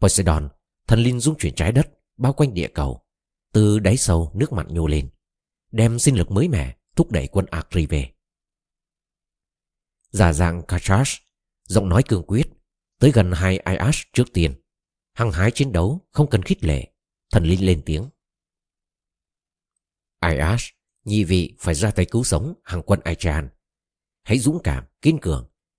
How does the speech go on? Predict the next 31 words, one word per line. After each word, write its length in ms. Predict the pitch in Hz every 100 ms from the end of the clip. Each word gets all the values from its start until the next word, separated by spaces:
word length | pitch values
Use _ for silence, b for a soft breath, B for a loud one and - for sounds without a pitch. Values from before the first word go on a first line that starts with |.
| _
đừng 200 | 135 107
nghĩ 120 | 107
tới 140 | 156 156
hoảng 240 | 117 67
sợ, 320 | - 80 - -
tháo 200 | 87 147
chạy. 220 | - 67 - _ _ _ _ _ _ _ _ _ _ _
Chỗ 180 | 110 107
khác, 260 | 123 143 -
dọc 240 | - 107 -
trận 140 | 107 -
tuyến, 280 | 98 151 208 _ _ _ -
bản 220 | 107 85
nhân 140 | 113
không 180 | 147 170
sợ 260 | - 76 - -
bàn 180 | 95 92
tay 100 | 151
khủng 200 | - 78
khiếp 200 | - 127 -
của 120 | 80
quân 180 | 98 92
Troyan 320 | 98 82 82
lũ 180 | 92 175
lượt, 180 | 85 64 - _ _ _
hùng 160 | - 101
hục 140 | 98 -
trèo 180 | 101 82
qua 120 | 127
bức 180 | - -
tường. 240 | 71